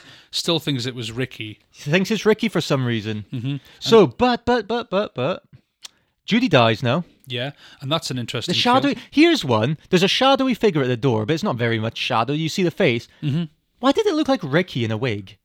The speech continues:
Speaker 1: Because it is Ricky in a wig.
Speaker 2: It is Ricky,
Speaker 1: It is
Speaker 2: Ricky
Speaker 1: the
Speaker 2: in a
Speaker 1: character
Speaker 2: wig.
Speaker 1: Jonathan, it's Jonathan Tiersten in a wig. Literally stood there, do-, which I didn't notice the first time. The second time when I watched it, and I, 'cause it's only briefly on screen, but now with the benefit of,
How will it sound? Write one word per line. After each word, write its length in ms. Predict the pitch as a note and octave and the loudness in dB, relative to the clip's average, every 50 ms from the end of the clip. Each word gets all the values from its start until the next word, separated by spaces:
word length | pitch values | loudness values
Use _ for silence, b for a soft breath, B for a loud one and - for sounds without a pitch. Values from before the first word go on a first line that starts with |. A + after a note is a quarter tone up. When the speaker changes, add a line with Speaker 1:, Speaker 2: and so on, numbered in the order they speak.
| _ _ _ _ _ _ _ _ | _ _ _ _ _ _ _ _
Speaker 1:
Because 680 | - - - - D#3+ D3+ B2+ B2+ B2+ A#2 - - - - b b b b b b b | -18 -12 -6 -2 -2 0 0 -2 -2 -2 -2 -2 -2 -6 b b b b b b b
it 120 | - - - _ - | -20 -20 -14 _ -2
is 280 | D3+ D3 C3 - - | -2 0 0 -2 -4
Ricky 280 | A2+ A2 - - - A2 | -6 -8 -8 -8 -8 -8
in 80 | G#2+ | -8
a 60 | G#2 G2+ | -8 -8
wig. 180 | G2+ G#2+ G2+ | -6 -2 0
Speaker 2:
It 80 | E3+ - | 2 2
is 200 | A#3+ D4 C4 A3 | 4 2 4 4
Ricky, 320 | A#3+ E3+ B2+ A#2 A#2+ A#2+ | 4 4 4 2 0 -2
Speaker 1:
It 220 | A#2 - - C3+ C3+ | -2 -2 -4 -4 -4
is 160 | C3 A2+ - | -4 -2 -2
Speaker 2:
Ricky 60 | C3 | -2
Speaker 1:
the 40 | A#2 | -2
Speaker 2:
in 60 | A2+ | -2
a 40 | A2+ | 0
Speaker 1:
character 260 | D3+ D3 D3 A2+ C#3 | 0 0 0 -2 -4
Speaker 2:
wig. 60 | A#2+ | -4
Speaker 1:
Jonathan, 440 | A2+ C#3+ D3+ D#3+ D3+ - C#3 C3+ A2+ - - | -2 -2 -2 -2 -2 -4 -6 -8 -8 -8 -10
it's 200 | C#3+ C3+ - - | -10 -10 -10 -6
Jonathan 380 | B2+ C#3 D3+ D#3 D3 C#3+ C3+ | -2 -2 -2 -2 -2 -4 -6
Tiersten 580 | A2+ - D3 C#3+ C3 - - - A#2+ A2+ A2+ A#2 - - | -6 -4 -4 -4 -4 -4 -4 -4 -6 -8 -8 -10 -10 -8
in 160 | C#3 C3 B2 | -6 -4 -4
a 60 | A#2 | -4
wig. 380 | A2 A2+ A#2 A2 A2 - - - - _ _ _ b b b b b b b b b b b b b b b b b | -6 -6 -8 -8 -8 -12 -16 -20 -20 _ _ _ b b b b b b b b b b b b b b b b b
Literally 320 | - C3+ D3+ - - D3 C3 | -10 -8 -8 -6 -4 -4 -4
stood 240 | - - E3 C#3+ B2+ | -2 -2 -2 -2 -2
there, 100 | B2 A#2 | -4 -2
do-, 240 | C3+ C3+ C3 B2+ C3 | -2 -2 -2 -2 -4
which 240 | C3 D3+ - - - | -4 -2 -2 -2 -2
I 100 | D#3 D3 | -4 -4
didn't 240 | B2+ F3+ F3 D#3+ C#3+ | -4 -4 -2 0 0
notice 260 | D3+ E3+ D3+ C#3+ - | 0 0 0 -4 -6
the 80 | - - | -8 -8
first 340 | - - C#3+ C#3 C3+ - - | -8 -4 -2 -2 -2 -2 -4
time. 140 | C3+ A#2 A#2 | -4 -6 -4
The 60 | A#2 | -4
second 360 | - - E3 D#3 - - C#3 | -2 -2 -2 -2 -2 -4 -6
time 240 | A#2 - C3+ B2+ B2 | -4 -4 -4 -2 -2
when 80 | A#2+ A#2+ | -4 -4
I 40 | A#2+ | -4
watched 300 | A#2+ B2 A#2+ - - - | -4 -6 -6 -6 -8 -10
it, 80 | A#2+ | -10
and 100 | B2+ B2+ | -10 -10
I, 140 | A#2+ A#2 A2+ B B B B B - | -10 -10 -12 B B B B B -12
'cause 160 | - C#3 C3+ | -10 -8 -8
it's 140 | C#3 - - | -6 -4 -4
only 200 | F3+ F3 D#3 C3 | -2 -2 -4 -4
briefly 400 | A#2 C#3 C#3 D3 - - - B2 | -2 -4 -4 -4 -4 -6 -6 -6
on 80 | A#2 A#2+ | -6 -6
screen, 220 | - - C#3+ A#2+ | -6 -6 -6 -6
but 120 | A#2 B2 | -6 -8
now 220 | C3+ C3+ B2+ B2 A#2+ | -6 -4 -4 -4 -4
with 240 | A#2 A#2+ A2 - - | -4 -4 -6 -8 -10
the 80 | B2 | -8
benefit 400 | A2+ A#2+ A#2 A2+ - - D3 B2 | -6 -6 -6 -6 -8 -8 -8 -8
of, 320 | B2+ A#2+ A2+ A2 - - | -8 -8 -8 -10 -12 -14